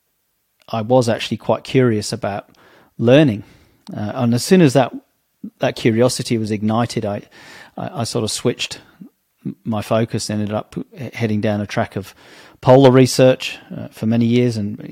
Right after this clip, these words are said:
i-, into leading and, um, and managing people and teams in, in remote, uh, and challenging environments.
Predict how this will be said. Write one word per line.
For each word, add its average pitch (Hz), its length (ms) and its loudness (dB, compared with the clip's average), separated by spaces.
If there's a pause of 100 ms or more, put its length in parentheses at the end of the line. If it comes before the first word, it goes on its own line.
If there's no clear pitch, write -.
i-, 113 120 -8
into 113 240 -6
leading 113 440 -2
and, 107 180 -6
um, 107 300 -10
and 104 160 -6
managing 110 340 -6
people 113 340 -6
and 104 140 -4
teams 110 380 0
in, 104 200 -6 (120)
in 110 100 -8
remote, 107 400 -4 (580)
uh, - 200 -10
and 107 120 -8
challenging 110 460 -4
environments. 110 680 -4